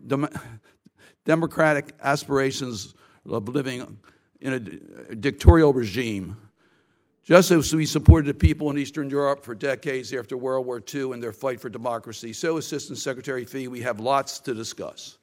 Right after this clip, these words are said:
I look forward to that discussion. This has been a hearing that we have planned. It's an extremely important subject, and we hope we can have a frank discussion during this hearing.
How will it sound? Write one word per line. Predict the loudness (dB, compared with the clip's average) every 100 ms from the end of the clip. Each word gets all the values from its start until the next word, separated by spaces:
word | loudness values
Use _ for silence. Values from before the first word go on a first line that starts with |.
| _ _ _ _ _
I | 0
look | 0 0
forward | 2 4 4
to | 2 2
that | 2 0
discussion. | -6 0 0 0 -4 -8 _ _ _ _ _ _ _
This | -10 -10
has | -4
been | -4
a | -2
hearing | 0 2 4 2 -2 -8 -2
that | -2 -2 -6
we | -6
have | 0 -2 0
planned. | 0 2 2 0 -6 -12 -20 _ _ _ _ _
It's | -18 -14 -10
an | -8
extremely | -8 2 2 4 2
important | 0 6 6 6 -2
subject, | 0 0 0 -6 -10 -16 -18 -18 _
and | -10
we | -4
hope | -2 -2 -2
we |
can | -4 -4
have | 0 0 -2 -8 -12
a | -12
frank | -8 -8 -8 -12 _ _
discussion | -14 -8 -6 -6 -8 -12 -14 _ _ _ _ _ _ -4
during | -4 -2
this | -6 -8
hearing. | -8 -8 -12